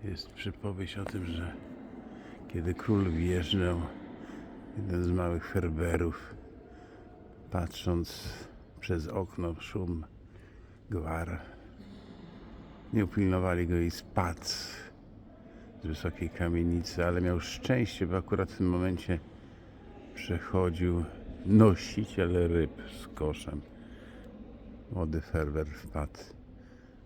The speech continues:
do kosza i uratował się. Nie,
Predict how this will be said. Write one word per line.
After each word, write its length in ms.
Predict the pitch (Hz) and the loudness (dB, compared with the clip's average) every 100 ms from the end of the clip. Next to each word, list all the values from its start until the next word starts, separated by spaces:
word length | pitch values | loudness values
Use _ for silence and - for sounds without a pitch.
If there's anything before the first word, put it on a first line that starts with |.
| - - | -16 -6
do 180 | 90 71 | -4 -4
kosza 600 | - 87 85 - 85 76 71 - - - - - - - 233 226 226 226 - - - - - - - | -2 0 0 0 0 0 -4 -14 -20 -20 -18 -18 -18 -18 -16 -16 -16 -16 -16 -16 -16 -16 -16 -16 2
i 100 | - | 10
uratował 680 | 113 101 87 - 85 80 78 | 12 12 6 2 0 0 -2
się. 180 | - 85 | 0 2
Nie, 200 | 82 | 2